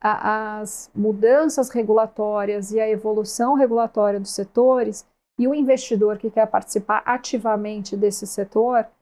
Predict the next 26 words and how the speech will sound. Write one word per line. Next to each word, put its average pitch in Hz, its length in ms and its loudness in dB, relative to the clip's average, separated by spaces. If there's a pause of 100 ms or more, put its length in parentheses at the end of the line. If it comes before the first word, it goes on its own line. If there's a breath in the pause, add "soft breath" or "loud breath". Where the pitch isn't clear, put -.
(120)
ele 208 120 -4
precisa 247 260 -2
acompanhar. 190 640 -4 (500)
Mas - 100 0
é 254 40 4
complexo. 233 640 -2 (680)
Então, 233 320 4
a 226 80 2
gente 226 200 0
precisa 254 600 2 (340)
trazer 254 600 6
sempre 302 320 2
essa 285 120 0
informação 233 1120 2
de 196 140 -6
como 262 220 4
os 247 40 -2
setores 226 360 2
estão 226 180 -2
evoluindo, 220 640 -2
como 254 260 2
a - 20 0
regulação 233 520 0
tá 214 100 -6
evoluindo, 208 640 -4
pra 233 340 -4